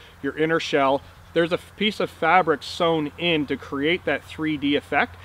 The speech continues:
that the air can still travel through, but the feathers are trapped, giving you a very, very thick, uniform kind of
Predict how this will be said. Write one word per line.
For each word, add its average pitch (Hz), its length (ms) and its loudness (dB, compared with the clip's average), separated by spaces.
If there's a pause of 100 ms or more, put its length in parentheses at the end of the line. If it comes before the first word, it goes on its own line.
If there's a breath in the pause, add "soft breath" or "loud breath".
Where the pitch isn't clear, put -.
(240 loud breath)
that 143 140 2
the - 160 -8
air 180 180 4
can 170 140 -6
still 175 200 -4
travel 160 380 0
through, 170 400 -2
but 185 120 -2
the - 80 -12
feathers 160 520 0
are 127 140 -4
trapped, 170 440 2 (480 loud breath)
giving 208 300 4
you 196 220 2
a 170 140 2
very, 160 460 4
very 151 360 4 (260)
thick, 190 180 0 (120)
uniform 156 840 0 (140)
kind 151 260 -2
of 139 240 0